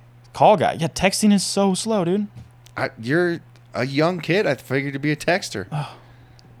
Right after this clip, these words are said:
Speaker 2: Comedy or horror?
Speaker 1: Comedy.
Speaker 2: Waffle or pancake?
Speaker 1: Waffle.
Speaker 2: Groomers or pow?
Speaker 1: Definitely pow.
Speaker 2: Coffee or tea?
Speaker 1: Coffee.
Speaker 2: Run or bike?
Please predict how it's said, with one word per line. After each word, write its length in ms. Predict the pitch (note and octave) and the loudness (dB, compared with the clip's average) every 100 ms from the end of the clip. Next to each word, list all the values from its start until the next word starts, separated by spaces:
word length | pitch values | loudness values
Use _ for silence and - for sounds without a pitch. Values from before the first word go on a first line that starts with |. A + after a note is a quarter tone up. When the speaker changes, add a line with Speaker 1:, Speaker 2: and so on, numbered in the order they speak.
| - | -2
Speaker 2:
Comedy 340 | C3 C3+ C#3+ | 4 4 4
or 120 | C3 A2 | 4 4
horror? 360 | G#2+ G2+ F2+ - - - - - - - | 4 4 2 -8 -20 -20 -20 -20 -20 -6
Speaker 1:
Comedy. 400 | A2+ G#2 G2 G#2 - | -4 -2 -4 -8 -2
Speaker 2:
Waffle 340 | G2 G2+ A2 | 2 2 2
or 60 | G#2 | -2
pancake? 680 | - F#2 F2 F2 E2 - - - - - | 0 -4 -2 -4 -6 -8 -20 -20 -20 -8
Speaker 1:
Waffle. 420 | - F#2 - B2+ - - | -4 -4 -4 -14 -14 -14
Speaker 2:
Groomers 520 | G2 G#2+ G#2+ G#2+ G#2 | -6 0 0 0 -2
or 60 | G2+ | -2
pow? 400 | G2+ E2+ E2 F2 - - - - - - - - - - - | 0 0 -2 -8 -18 -20 -20 -20 -20 -20 -20 -20 -20 -20 -8
Speaker 1:
Definitely 360 | F#2 D#2 C#2 A#1 | -6 -6 -8 -12
pow. 260 | - G#1 - - - - - - - - | -12 -12 -14 -20 -20 -20 -20 -20 -20 -4
Speaker 2:
Coffee 320 | - G2+ A#2 | 2 2 2
or 80 | G2 | -2
tea? 440 | - G2 E2+ E2 - - - - - - - - - | -2 -6 -4 -6 -12 -20 -20 -20 -20 -20 -20 -20 -6
Speaker 1:
Coffee. 380 | A2+ G#2 - G2+ - - - | -2 -2 -2 -10 -14 -20 -10
Speaker 2:
Run 380 | F2+ G2+ G#2 A2 | 0 2 2 0
or 180 | G2 | -2
bike? 380 | F2 E2+ D#2 - | 0 0 -2 -6